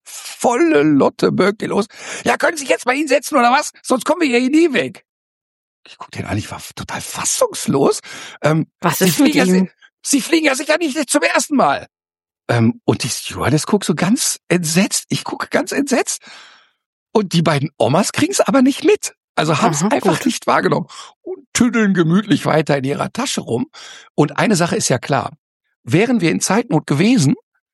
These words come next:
Speaker 1: hätte die Stewardess gesagt, „Hören Sie mal, setzen Sie sich doch erstmal. Können wir ja gleich alles machen.“ Aber alle waren in Seelenruhe, offensichtlich ging's noch nicht los. Er wieder aufgestanden, also sich aus dem Sitz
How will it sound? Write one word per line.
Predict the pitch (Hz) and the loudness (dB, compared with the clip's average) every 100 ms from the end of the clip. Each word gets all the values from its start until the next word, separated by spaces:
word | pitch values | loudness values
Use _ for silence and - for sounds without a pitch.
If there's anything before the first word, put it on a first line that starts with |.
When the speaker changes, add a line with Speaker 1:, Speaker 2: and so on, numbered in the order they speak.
| _ _ | _ _
Speaker 1:
hätte | - 285 | -4 0
die | 226 | 0
Stewardess | 165 - 349 240 - | 0 0 2 2 0
gesagt, | 156 143 143 | 0 0 0
„Hören | 170 | 0
Sie | 185 | 2
mal, | 156 143 _ _ | 2 0 _ _
setzen | - - 147 - 165 | -4 -2 0 2 2
Sie | 95 | 2
sich | 127 | -2
doch | 120 101 | -4 -4
erstmal. | 107 117 - 123 - - - - - _ _ _ | -2 -2 0 0 0 -2 -12 -20 -20 _ _ _
Können | - 165 | 0 4
wir | 175 | 4
ja | 123 | 2
gleich | 107 117 135 | 2 2 2
alles | - 95 - | -2 -4 -4
machen.“ | - 101 - | -6 -6 -2
Aber | - 240 | 0 2
alle | 285 | 2
waren | 226 220 | 0 0
in | 180 | 0
Seelenruhe, | 151 - 185 139 190 208 | 2 2 2 2 2 2
offensichtlich | - 196 160 131 - | 2 2 0 -2 -2
ging's | 143 139 | -2 -2
noch | - | -4
nicht | - - | -6 -8
los. | - - - _ _ - | -10 -10 -18 _ _ 0
Er | 143 135 | 2 2
wieder | 131 123 87 - _ _ _ _ _ _ _ _ | 0 0 -2 -4 _ _ _ _ _ _ _ _
aufgestanden, | - 165 233 - - 269 - 262 277 - 427 _ _ _ _ - | 0 2 0 -6 -2 -2 0 0 0 -2 -16 _ _ _ _ -2
also | 139 156 - | 0 0 0
sich | - 147 - | 0 0 2
aus | 151 - | -2 2
dem | 131 | 2
Sitz | 127 113 147 - - | 2 2 0 2 -2